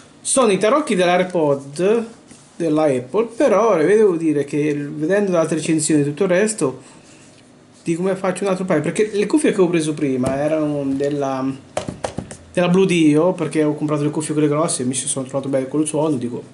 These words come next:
"Magari quelle Bluetooth portatili sono uguali". Invece queste sono una vera schioppettata, infatti quell'altra l'ho regalate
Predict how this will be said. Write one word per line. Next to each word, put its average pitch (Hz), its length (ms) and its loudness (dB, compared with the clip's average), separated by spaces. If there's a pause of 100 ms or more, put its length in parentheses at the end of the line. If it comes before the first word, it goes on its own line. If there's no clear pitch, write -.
(600)
"Magari 147 200 -2
quelle 139 180 -2
Bluetooth 139 460 -2
portatili 135 840 -2
sono 156 180 -8
uguali". 151 280 -2
Invece 190 540 0 (400)
queste 277 360 0
sono 196 220 2
una 190 140 2
vera 220 260 4
schioppettata, 214 1040 0
infatti 147 340 -2
quell'altra 143 280 -2
l'ho 127 80 -2
regalate 151 680 -2